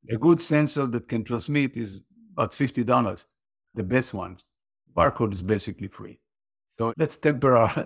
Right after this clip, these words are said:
<laughs> our, you know, our enthusiasm. But on top of it, what's most important is that it's people. And if I want, my supplier may not be willing to tell me who their supplier is.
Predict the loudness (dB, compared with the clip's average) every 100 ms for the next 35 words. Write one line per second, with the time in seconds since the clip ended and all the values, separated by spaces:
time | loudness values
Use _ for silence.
0 | -6 -2 -2 -2 -6 -8 -14 -12 -10 -8
1 | -6 -6 -6 -4 -2 -2 -6 -6 -4 -6
2 | _ _ _ -6 -4 -2 -2 -2 -4 -4
3 | -6 -4 0 0 0 -4 2 0 0 -8
4 | _ _ _ _ -4 -2 0 0 -2 _
5 | _ _ _ _ -18 -10 0 0 -2 -18
6 | _ _ _ _ -8 -2 -2 -2 -12 -10
7 | -6 0 2 4 4 2 0 -12 _ _
8 | _ _ 0 0 0 -6 0 2 2 0
9 | -4 -14 _ _ _ -14 -6 0 0 2
10 | 2 2 2 0 2 2 0 -2 -4 2
11 | 4 4 2 2 4 6 6 4 -4 -2
12 | -2 -4 -12 -18 _